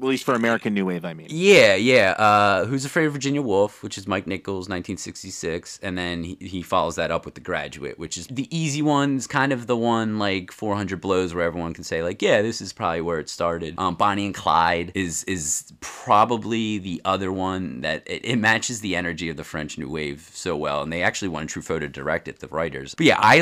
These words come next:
Speaker 2: I like The Graduate for the star. It, that, that's a much more quiet movie, say, than, uh, <laughs> Bonnie and Clyde, but it was, its transgression is in how the story's told and the, the camera moves and, yeah, the generational clash there in the, the film's plot.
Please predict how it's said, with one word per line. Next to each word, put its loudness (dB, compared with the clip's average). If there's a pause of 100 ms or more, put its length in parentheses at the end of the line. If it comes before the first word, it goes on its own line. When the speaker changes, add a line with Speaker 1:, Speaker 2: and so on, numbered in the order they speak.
Speaker 2:
I 8
like 4
The 0
Graduate 0
for -2
the -8
star. 2
It, -6
that, -4
that's -6
a -2
much -4
more -6 (440)
quiet -2
movie, -8
say, -6
than, -10
uh, -6
<laughs> -12
Bonnie -6
and -10
Clyde, -6
but -6 (320)
it 2
was, -2
its -4
transgression 2
is -4
in -4
how -4
the -8
story's -4
told -4
and -8
the, -8
the -12
camera -6
moves -8
and, -10
yeah, -6
the -8
generational -4
clash -4
there -8
in -8
the, -10
the -12
film's -12
plot. -8